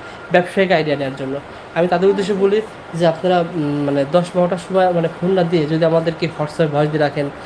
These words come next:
অথবা জানতে চান যে ভাই এই প্রোডাক্টের সম্বন্ধে জানতে চাই, এই প্রোডাক্টটা কোথায় বিক্রি হয় বা এই ব্যবসা সম্পর্কে জানতে চাই, তখন জানাবো ইনশাল্লাহ, আমি চেষ্টা করবো। আমি তো সবসময় ব্যস্ত থাকি ইনশাল্লাহ, যার কারণে আপনাদের জন্য বিভিন্ন সময় কাজ করে থাকি।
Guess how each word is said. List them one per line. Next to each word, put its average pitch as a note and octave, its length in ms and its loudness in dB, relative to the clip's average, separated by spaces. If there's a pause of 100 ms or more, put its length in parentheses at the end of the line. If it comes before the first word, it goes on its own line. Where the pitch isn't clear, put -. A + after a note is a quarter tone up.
(240)
অথবা F3+ 240 2
জানতে D#3+ 400 0
চান D#3 140 2
যে D3+ 100 -4
ভাই D3+ 120 -2
এই D3 60 0
প্রোডাক্টের D3 380 -4
সম্বন্ধে D3 320 -4
জানতে C#3+ 220 -4
চাই, C#3+ 240 -2 (340)
এই F3 120 0
প্রোডাক্টটা D3+ 440 -2
কোথায় D3+ 240 -2
বিক্রি D3 260 -6
হয় C#3+ 180 -2
বা C#3+ 180 0
এই F#3 140 4
ব্যবসা E3 240 0
সম্পর্কে D3+ 320 -4
জানতে D3 220 -2
চাই, D3 140 -8 (400)
তখন F#3+ 260 0
জানাবো C#3 320 0
ইনশাল্লাহ, C#3 320 -4
আমি D3 140 -2
চেষ্টা F#3 220 0
করবো। E3 200 0
আমি F3 200 2
তো G3+ 120 -6
সবসময় F3+ 260 -6
ব্যস্ত D3 280 -6
থাকি C#3+ 200 -8
ইনশাল্লাহ, - 720 -8
যার D3 100 2
কারণে E3 160 0
আপনাদের G3 220 0
জন্য A3 160 2 (140)
বিভিন্ন F3 240 2
সময় E3+ 260 0
কাজ D3+ 220 0
করে C#3 100 -6
থাকি। C3 260 -8